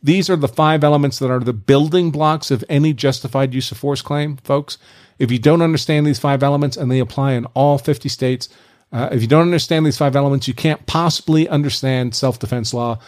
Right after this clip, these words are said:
Uh, so we make this infographic available for free. It provides a brief description of each of those five elements, uh, so you have at least that fundamental working knowledge. Again, it's free. Doesn't cost a penny. It's a P D F download, and you can get that at law self defense dot com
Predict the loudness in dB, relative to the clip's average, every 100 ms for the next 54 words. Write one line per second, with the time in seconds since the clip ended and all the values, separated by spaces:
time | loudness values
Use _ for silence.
0 | -20 -10 -4 -4 0 4 6 4 2 0
1 | 0 2 0 2 0 0 -4 -2 -2 -2
2 | -4 -6 -4 2 4 4 0 0 0 0
3 | -2 2 4 4 0 -8 -6 0 -2 0
4 | -2 -2 -2 -2 0 0 -2 -2 -2 0
5 | 0 0 -4 -8 -16 -20 _ _ -2 -2
6 | 0 2 4 4 2 2 0 -2 -2 0
7 | -2 -6 _ -2 2 4 4 2 0 -2
8 | 0 0 0 -4 -2 0 0 -2 -10 _
9 | -20 _ _ -4 2 4 2 -2 2 4
10 | 4 2 0 2 0 0 0 2 2 2
11 | -2 -6 -4 0 2 2 0 2 2 0
12 | 0 -6 -14 -2 -2 0 0 2 2 4
13 | 2 2 0 2 2 0 -2 -2 -4 -4
14 | -2 -2 -2 -2 -2 -2 -4